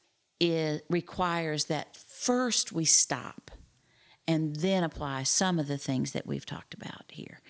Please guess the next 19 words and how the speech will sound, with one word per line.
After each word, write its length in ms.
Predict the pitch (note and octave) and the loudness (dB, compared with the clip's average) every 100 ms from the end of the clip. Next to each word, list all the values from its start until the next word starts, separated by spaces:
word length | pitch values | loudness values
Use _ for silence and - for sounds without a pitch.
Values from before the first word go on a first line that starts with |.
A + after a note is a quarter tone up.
| - - - - | -20 -20 -20 0
And 560 | B3 A#3 F3 D3+ D3 - _ _ _ G#3+ | 2 4 4 2 -2 -8 _ _ _ 4
everybody 640 | G#3+ F3+ E3 C#3+ C3+ C3+ | 4 2 -4 -4 -4 -4
who's 160 | C3 | -4
experienced 560 | - - C#3 C3 C3+ - | -4 -4 -2 -4 -2 -2
trauma 260 | C#3 C3+ C3+ | 0 0 0
needs 240 | C3+ C3 | 0 -4
a 40 | |
therapist, 640 | C#3 C#3+ C3+ - D3 - - - - - - | -6 -6 -6 -8 -4 -4 -6 -16 -20 -20 -2
and 440 | D3+ C#3 C3+ C3 - | 0 2 0 -2 -2
I'm 200 | C3+ C3+ | -2 0
not 240 | B2+ B2 C3 | -2 -6 -8
one. 260 | - C3 _ _ _ _ _ - - - | -10 -12 _ _ _ _ _ -20 -20 0
So 240 | - E3 | 4 4
hold 360 | D#3 F3+ E3 D#3 | 2 0 0 0
loosely 640 | D#3 C#3+ - C3 - - _ _ - | -2 0 0 -2 -6 -12 _ _ 2
anything 520 | F3+ C#3+ - C3+ C#3 | 4 4 0 -4 -2
that 140 | - | -2
I 60 | - | 0
suggest. 720 | - - - - F#3 - | -2 -2 -8 -8 -8 -8